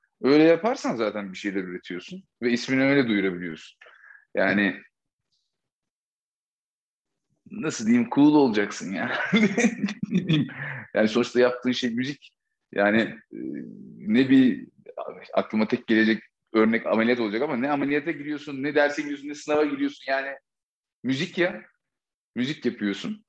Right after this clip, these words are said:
ve müzik dinliyorsun. Müzik dinlemen için, e, konsere gitmen lazım. Ve eğer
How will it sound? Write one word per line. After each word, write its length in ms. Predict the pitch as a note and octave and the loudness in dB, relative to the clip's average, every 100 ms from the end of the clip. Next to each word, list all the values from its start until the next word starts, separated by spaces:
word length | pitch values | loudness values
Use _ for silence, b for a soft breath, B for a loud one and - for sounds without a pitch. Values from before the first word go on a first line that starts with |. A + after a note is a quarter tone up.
| - | 0
ve 60 | |
müzik 300 | E3 E3+ E3 | 2 2 2
dinliyorsun. 460 | F3 D3+ A#2+ F#2+ F#2 | 2 4 4 2 -2
Müzik 340 | G2 B2+ D#3 | 0 0 0
dinlemen 360 | D3 D#3+ E3+ D#3 | 0 0 2 0
için, 100 | E3 E3+ - A2+ | -4 -10 -12 -8
e, 240 | C#2+ - - - | -8 -8 -12 0
konsere 380 | C#3+ C#3 D#3 E3 | 2 4 6 6
gitmen 440 | D#3 - F#3 G3 | 4 0 2 4
lazım. 300 | E3 B2 A2+ _ _ _ _ _ - | 2 2 -2 _ _ _ _ _ -4
Ve 340 | A2 B2 B2 - _ _ _ _ - | 2 2 0 -14 _ _ _ _ 0
eğer 420 | G2 A#2+ B2 | 4 4 2